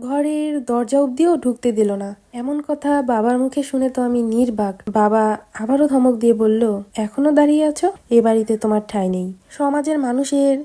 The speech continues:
সি সি শুনতে হবে নাকি আমার জন্য? আমাকে বলল, "নিজের ঝামেলা নিজে বুঝে নাও,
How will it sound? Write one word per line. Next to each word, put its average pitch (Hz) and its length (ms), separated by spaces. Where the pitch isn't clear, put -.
সি - 340
সি 320 160
শুনতে 254 360
হবে 240 240
নাকি 226 300
আমার 202 280
জন্য? 185 360
আমাকে 294 320
বলল, 294 420
"নিজের 269 360
ঝামেলা 277 440
নিজে 247 280
বুঝে 220 300
নাও, 196 240